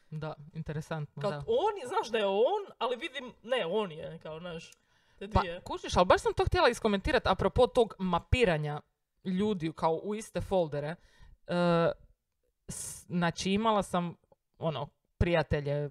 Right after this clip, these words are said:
Speaker 1: ne znam, u srednjoj školi s kojima sam se pun, pun, intenzivno družila, to su u biti, u srednjoj školi sam u biti imala prvi put prave prijatelje, u osnovnoj školi ne, ne znam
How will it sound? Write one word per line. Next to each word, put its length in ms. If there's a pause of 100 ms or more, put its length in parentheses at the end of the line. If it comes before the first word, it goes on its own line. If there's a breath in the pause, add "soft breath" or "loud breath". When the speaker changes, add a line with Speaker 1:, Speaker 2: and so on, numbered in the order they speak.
Speaker 1:
ne 220
znam, 260 (560)
u 160
srednjoj 320
školi 380
s 100
kojima 380
sam 160
se 120
pun, 260
pun, 240
intenzivno 460
družila, 300
to 200
su 100
u 40
biti, 280 (880 loud breath)
u 100
srednjoj 320
školi 260
sam 160
u 60
biti 260
imala 240
prvi 220
put 180 (160)
prave 340
prijatelje, 520
u 60
osnovnoj 280
školi 460 (460)
ne, 320
ne 260
znam 240